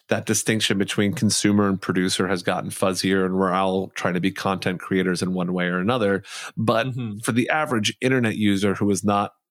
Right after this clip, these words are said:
Speaker 1: busting out Photoshop and making memes, maybe they use something like Imgur and they, uh,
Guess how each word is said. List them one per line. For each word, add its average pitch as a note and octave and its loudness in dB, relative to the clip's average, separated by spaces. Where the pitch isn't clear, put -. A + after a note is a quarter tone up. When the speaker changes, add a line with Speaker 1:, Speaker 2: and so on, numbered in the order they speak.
Speaker 1:
busting G#2 0
out G2 0
Photoshop G2 2
and G2 0
making F#2+ 0
memes, G#2 2
maybe C#3+ 4
they B2+ 2
use A2 4
something G#2 2
like G2 2
Imgur G2+ 2
and G2+ 2
they, G2 2
uh, F#2 0